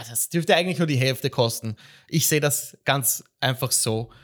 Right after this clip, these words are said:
Und solange es nicht auf den, den Preis kommt, ist es das nicht wert. Ich habe dieses Spiel, glaub ich, schon fünfmal gespielt und ich, bevor ich nochmal achtzig Euro ausgebe, inve-, investiere ich das lieber in etwas anderes.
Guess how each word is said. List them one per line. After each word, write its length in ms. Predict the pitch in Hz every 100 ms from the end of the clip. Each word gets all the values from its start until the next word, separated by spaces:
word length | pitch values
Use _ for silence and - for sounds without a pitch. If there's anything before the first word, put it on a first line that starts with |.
| -
Und 180 | - 135 -
solange 420 | - 135 139 147
es 180 | 139 -
nicht 220 | 135 -
auf 80 | 135
den, 400 | 139 131 120 -
den 240 | 135 123
Preis 320 | - 120 127
kommt, 220 | - 123 -
ist 160 | 160
es 140 | 135 -
das 180 | 135 -
nicht 160 | 123
wert. 160 | 131 131
Ich 80 | 135
habe 100 | 131
dieses 200 | 135 131
Spiel, 400 | - 156 175 170 - -
glaub 160 | - 143
ich, 80 | 147
schon 140 | 151
fünfmal 520 | - 196 233 202 196
gespielt 340 | 170 - 165 151
und 100 | 139
ich, 260 | - - - - -
bevor 220 | 143 160
ich 120 | 156
nochmal 240 | 165 135 160
achtzig 400 | 131 127 - 127
Euro 280 | 127 131 127
ausgebe, 520 | 117 123 - 123 123
inve-, 320 | 127 123 123 -
investiere 640 | 151 151 - 165 165 156
ich 240 | 160 139
das 200 | 139 123
lieber 280 | 139 151 143
in 100 | 135
etwas 240 | 123 117 101
anderes. 540 | 143 165 151 156